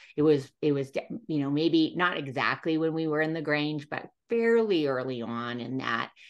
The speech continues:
is the Refuge, um, always had a weekly gathering, and we explored so many things. We're gonna have another conversation really about Sundays. Well, it was Saturdays, but kind of the weekend,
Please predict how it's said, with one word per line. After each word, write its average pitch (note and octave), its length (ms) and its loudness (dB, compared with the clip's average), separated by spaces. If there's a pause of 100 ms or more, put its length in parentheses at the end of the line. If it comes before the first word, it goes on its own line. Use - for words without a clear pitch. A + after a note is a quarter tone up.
(160)
is D3 160 -4
the D3+ 140 -4
Refuge, F3+ 800 2
um, C3+ 440 -4
always C#3 380 0
had C#3 220 -4
a C3+ 80 -4
weekly C3 360 -4
gathering, B2+ 800 -4
and C3 100 -2
we F3+ 140 4
explored B2 600 -4
so B2+ 140 -6
many A#2 200 -4
things. B2+ 280 -8
We're D3 80 -4
gonna C#3 160 0
have B2 140 -4
another A#2+ 280 -4
conversation B2 800 -6
really B2+ 280 -4
about A2+ 320 -4 (400)
Sundays. D3 640 2
Well, C3 120 -2
it B2 100 -6
was C#3+ 120 -4
Saturdays, D3 800 4
but - 180 -4
kind F3+ 200 0
of D#3+ 80 0
the D3+ 100 4
weekend, C3+ 1000 -2